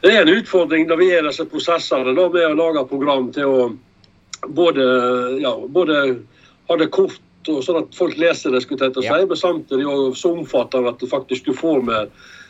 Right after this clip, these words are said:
Speaker 1: de tingene som du faktisk er opptatt av også, da. Så vi prøver jo kanskje å bruke litt ord som er litt sånn,
Speaker 2: Ja.
Speaker 1: ja,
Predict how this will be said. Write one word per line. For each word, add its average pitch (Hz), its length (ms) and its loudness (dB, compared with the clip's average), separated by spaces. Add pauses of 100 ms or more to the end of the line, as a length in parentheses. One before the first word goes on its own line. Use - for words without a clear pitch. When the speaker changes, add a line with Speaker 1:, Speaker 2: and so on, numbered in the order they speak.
(120)
Speaker 1:
de 262 120 -2
tingene 196 400 0
som 151 120 -6
du 147 140 -2
faktisk 156 420 -4
er 139 140 -2
opptatt 131 400 -4
av 120 160 -2
også, 107 180 -8
da. 113 80 -8
Så 147 160 -4
vi - 20 -4
prøver 180 300 2
jo 139 100 0
kanskje 165 280 -4
å - 20 -8
bruke 156 300 -2
litt 143 160 -4
ord 151 340 0
som 135 220 0
er 156 100 2
litt 143 160 -2
sånn, 139 240 0 (120)
Speaker 2:
Ja. - 80 -18 (1000)
Speaker 1:
ja, 151 140 2